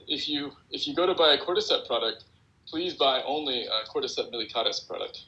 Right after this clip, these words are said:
Cordyceps sinensis, or C S four, um, doesn't have the secondary compound called cordycepine at all,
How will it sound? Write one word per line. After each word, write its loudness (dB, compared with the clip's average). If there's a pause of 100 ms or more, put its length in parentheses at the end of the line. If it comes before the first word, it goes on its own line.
(280)
Cordyceps 2
sinensis, 2
or 2
C 2
S 0
four, 2 (500)
um, 2
doesn't 6
have 2
the -8
secondary -2
compound -6
called -6
cordycepine -4
at -8
all, 2